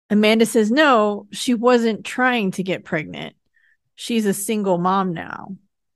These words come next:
Mulder says that when she was admitted to the hospital, she said the father of the baby wasn't from this planet.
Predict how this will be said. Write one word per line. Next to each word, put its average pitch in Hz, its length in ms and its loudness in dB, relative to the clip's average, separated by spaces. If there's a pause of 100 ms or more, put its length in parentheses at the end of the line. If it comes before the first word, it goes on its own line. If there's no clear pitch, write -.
(240)
Mulder 269 500 6
says 208 280 2
that 196 140 0
when 208 140 0
she 202 160 -2
was 185 220 -2
admitted 240 520 2
to 202 100 -2
the 175 100 0
hospital, 170 720 -2
she 277 240 -2
said 262 260 0
the 190 100 0
father 302 480 4
of 185 120 0
the 190 80 0
baby 170 380 -2
wasn't 202 520 0
from 180 280 -2
this 156 180 -4
planet. 208 600 -4